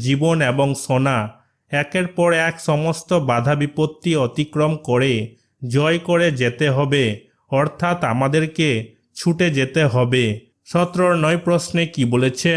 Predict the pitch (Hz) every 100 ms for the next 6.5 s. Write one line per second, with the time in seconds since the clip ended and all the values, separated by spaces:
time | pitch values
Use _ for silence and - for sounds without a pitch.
0 | 160 165 _ 165 160 170 175 151 127 139
1 | - 165 147 131 107 107 _ - 127 139
2 | 170 170 185 170 147 147 - 175 165 -
3 | 131 127 139 143 143 - 123 135 120 107
4 | - _ _ 160 160 160 160 175 170 -
5 | - 143 160 165 160 170 160 127 120 123
6 | 143 147 120 120 113